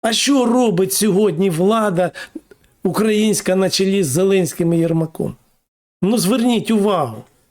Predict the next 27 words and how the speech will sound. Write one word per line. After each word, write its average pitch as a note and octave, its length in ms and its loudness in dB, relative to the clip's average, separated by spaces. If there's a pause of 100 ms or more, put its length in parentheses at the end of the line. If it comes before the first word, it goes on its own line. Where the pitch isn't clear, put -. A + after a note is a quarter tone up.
(180)
В F#3+ 140 -2
П B3 160 -2
К A#3+ 260 -2
сьогодні F#3 440 0
в E3+ 80 0
Україні F#3 640 0 (600)
завантажена G#3+ 920 0
лише A3+ 460 0
на F3+ 160 2
сорок G3 380 0
п'ять F#3 320 -2
відсотків. E3 600 -2
Я G#3+ 200 0
спілкуюсь G#3 760 0 (160)
з - 60 -6
хлопцями, F3 760 0 (320)
які G3 460 -2 (140)
виробляють F#3+ 800 0
дрони. D#3 460 0
Вони A3 400 0
в D3 80 -2
шоці. - 680 -2 (400)
Ці A3 160 -2
дрони A3 440 2
не G3+ 200 2
потрібні G#3+ 680 0
державі. D#3 580 -2